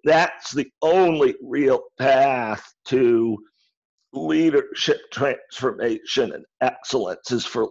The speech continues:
leaders to learn to look inward, to focus on themselves, to become the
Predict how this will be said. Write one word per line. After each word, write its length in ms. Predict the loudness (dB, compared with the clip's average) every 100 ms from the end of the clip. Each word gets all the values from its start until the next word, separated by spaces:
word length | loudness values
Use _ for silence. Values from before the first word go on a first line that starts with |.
| 2
leaders 600 | 4 4 2 0 -2 -6
to 120 | -8 -4
learn 520 | 0 2 2 2 -2 -6 -18 -20 _ _
to 140 | -2 2
look 280 | 2 0 -2 -2
inward, 760 | 0 2 2 0 -4 -6 -8 _ _ _ _ _ -10
to 120 | -10 -6 0
focus 500 | 0 2 -2 -2 -2
on 220 | 0 -2
themselves, 960 | -6 -8 0 2 4 2 0 -4 -8 -20 _ _ _ -2
to 140 | -2
become 640 | -2 -12 -4 0 0 0
the 100 | -2